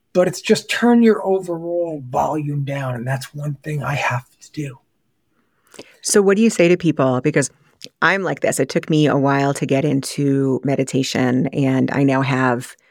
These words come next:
Speaker 2: you know, I mean, my own practice, and I, I value it. But for a long time, and sometimes even now, sometimes I'll sit for meditation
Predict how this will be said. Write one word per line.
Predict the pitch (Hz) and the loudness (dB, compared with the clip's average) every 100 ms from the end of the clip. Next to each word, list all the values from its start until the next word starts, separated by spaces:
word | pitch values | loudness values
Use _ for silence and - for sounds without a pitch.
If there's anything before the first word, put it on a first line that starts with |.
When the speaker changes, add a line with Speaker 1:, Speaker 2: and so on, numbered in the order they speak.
| _ _ _ | _ _ _
Speaker 2:
you | 226 | 2
know, | 196 | 4
I | |
mean, | 156 147 | 4 4
my | 147 147 | 4 4
own | 131 151 143 | 2 0 -2
practice, | 139 151 - - - - - - | -2 -4 -2 -4 -2 -4 -6 -4
and | 131 135 135 | 0 0 0
I, | - 131 - | 0 -2 -4
I | - 131 | -4 -2
value | 135 147 151 147 | 0 2 4 4
it. | 135 131 - _ _ _ _ | 2 0 -4 _ _ _ _
But | 175 160 151 143 - - - _ _ _ _ | 2 2 2 -2 -4 -6 -8 _ _ _ _
for | _ - - 160 156 151 | _ -6 4 6 6 4
a | 156 | 2
long | 156 175 | 2 2
time, | 214 143 139 | 2 0 0
and | 151 | 0
sometimes | 185 214 247 | 0 2 2
even | 226 196 | 2 2
now, | 160 165 254 | 2 4 2
sometimes | 143 165 160 160 151 | 0 0 0 0 0
I'll | |
sit | 143 - | -2 -2
for | - | 0
meditation | 147 175 - 185 - 151 139 | 0 0 -2 -2 0 0 0